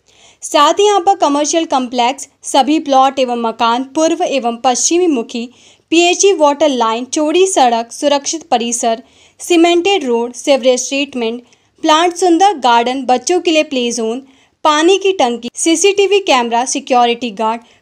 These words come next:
पूर्ण सुरक्षित कॉलोनी और सभी राष्ट्रीयकृत बैंकों से फाइनेंस सुविधा भी उपलब्ध है। तो गणेश जी की स्थापना के साथ ही दस दिनी आवास मेला का आयोजन किया गया है।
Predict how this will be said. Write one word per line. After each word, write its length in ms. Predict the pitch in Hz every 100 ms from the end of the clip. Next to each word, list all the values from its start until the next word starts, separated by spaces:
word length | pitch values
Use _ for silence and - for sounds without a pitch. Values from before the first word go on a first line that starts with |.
| _
पूर्ण 280 | 339 349 392
सुरक्षित 520 | 403 359 277 - 311
कॉलोनी 500 | - 247 233 226 240
और 180 | 247 247
सभी 380 | 240 285 240 294
राष्ट्रीयकृत 640 | 262 240 - 254 240 240 202
बैंकों 360 | 226 233 311
से 160 | 311 269
फाइनेंस 560 | 269 277 262 277 349 339
सुविधा 400 | 285 269 294 311
भी 140 | 240
उपलब्ध 460 | 262 262 220 214 -
है। 120 | 214 - _ _ _ _ -
तो 100 | 294
गणेश 360 | 277 285 381
जी 80 | 392
की 160 | 392 403
स्थापना 460 | 392 311 285 339
के 180 | 381 370
साथ 260 | - 254 240
ही 180 | 262 247
दस 300 | 214 226 233
दिनी 280 | 240 233
आवास 500 | 233 220 214 233 233
मेला 320 | 240 220 240 294
का 140 | 254
आयोजन 380 | 220 214 226 226
किया 260 | 233 214
गया 200 | 208 214
है। 180 | 208 214